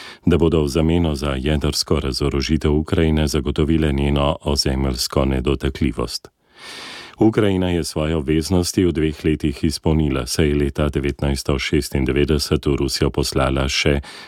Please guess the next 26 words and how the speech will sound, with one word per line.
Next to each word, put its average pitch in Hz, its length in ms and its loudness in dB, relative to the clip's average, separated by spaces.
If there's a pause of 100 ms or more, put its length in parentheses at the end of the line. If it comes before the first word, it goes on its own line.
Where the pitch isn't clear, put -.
zadnje 78 480 2
kose 71 480 0
jedrskega 65 800 -2
orožja. 65 480 0 (560)
Ostale 69 420 2
tri 71 220 0
podpisnice 78 800 0
pa 76 160 0
ne 82 160 4
le, 80 220 2
da 73 160 -2
so - 200 -2
na 76 140 0
svoje 76 400 2
obljube 73 380 0
pozabile, 76 600 0 (460)
Rusija 92 480 2
jih 80 240 0 (160)
že 78 160 0
več 87 400 0
desetletij 76 880 0
zavestno 65 560 -2
krši. - 480 -2 (640)
Potem 92 320 4
ko 71 300 -4
Putin 95 400 2